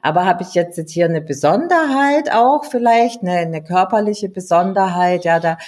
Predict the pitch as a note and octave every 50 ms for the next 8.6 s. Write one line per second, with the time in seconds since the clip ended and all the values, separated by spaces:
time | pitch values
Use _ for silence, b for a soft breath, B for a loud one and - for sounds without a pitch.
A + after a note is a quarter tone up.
0 | B B B B _ _ - F3 F3+ F#3 F#3 G3 F#3 F#3 - E3+ C#3 D3 D#3 D3+
1 | - E3+ F3 F#3 F#3+ F#3+ G#3 G3 F#3+ G3 - B3 B3 D#4 F4+ - - - F#3 F3
2 | F3 F3+ F3 F3 E3+ E3+ E3 - - D#3 D#3 D3+ D#3 D#3 D3 - - D3 C#3 -
3 | - C#3+ C#3 C#3 D3+ F#3+ C#4 C#4+ - A#4 A4+ - - - F3 F3+ E3 D#3 D3+ D#3
4 | D3 C#3+ C#3 C3 C3 B2+ B2 A#2+ A#2 A#2 A#2 A#2+ A#2+ A#2 F#2 A#2+ C3+ C3 - C#3
5 | C3 C3+ B2+ - - - _ - C#3 B2+ C3 - C3+ C#3 C3 - C#3 C#3+ - -
6 | D#3+ E3+ F3+ F3+ - G3+ G#3 G#3 G#3 A3 A#3+ A#3 - - A3+ A3 A3+ A#3+ B3 B3
7 | B B B B B B B B _ - F#3+ G#3 G#3 - - A3+ - - - D3+
8 | D3+ D3+ C#3+ C3 B2 A#2 A2 G#2+ A2 B2 A#2+